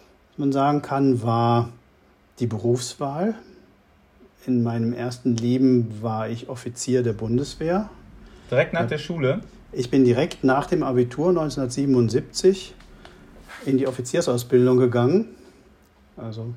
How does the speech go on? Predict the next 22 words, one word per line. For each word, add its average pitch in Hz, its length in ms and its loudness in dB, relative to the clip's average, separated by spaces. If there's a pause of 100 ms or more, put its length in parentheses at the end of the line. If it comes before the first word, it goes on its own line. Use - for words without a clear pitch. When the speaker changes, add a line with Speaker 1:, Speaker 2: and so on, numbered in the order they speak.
(320)
Speaker 1:
Abitur 123 440 -4
und 147 120 0
dann 131 140 0
drei 123 260 -2
Wochen 135 180 -4
später 131 460 -2
Grundausbildung 131 840 -2
in 110 120 -6
Roth. 107 480 -4 (1040)
Danach 120 340 0
Offiziersschule, 165 1080 0
danach 123 480 2
dann 110 260 -6
Studium. 170 640 0 (1400)
Und 120 240 -2
hab 123 180 -2
dann 123 300 2 (1300)
im 196 160 8
Endeffekt 180 440 2
fünfunddreißig 156 560 2
Jahre 151 240 0
lang 127 320 2